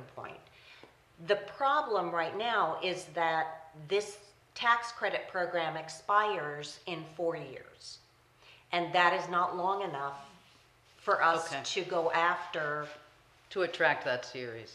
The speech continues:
Speaker 1: an episodic. What we can do and what we are looking at and talking to folks about is, you know, because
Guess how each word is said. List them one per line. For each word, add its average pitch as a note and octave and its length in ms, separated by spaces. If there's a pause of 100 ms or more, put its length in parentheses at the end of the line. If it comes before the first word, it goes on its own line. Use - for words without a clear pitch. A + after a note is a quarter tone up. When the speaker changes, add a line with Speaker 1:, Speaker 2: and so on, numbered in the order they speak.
(100)
Speaker 1:
an F3+ 220
episodic. E3+ 500 (340)
What G#3 240
we F4+ 120
can D#4+ 480
do E3 280
and E3 200
what F3 180
we E3 160
are D3+ 320 (100)
looking A#3 540
at A3 280
and D#3 220
talking B3 480
to - 80
folks A3 360
about F#3 440
is, F3 380 (420)
you F#3+ 120
know, - 60 (600)
because C4+ 600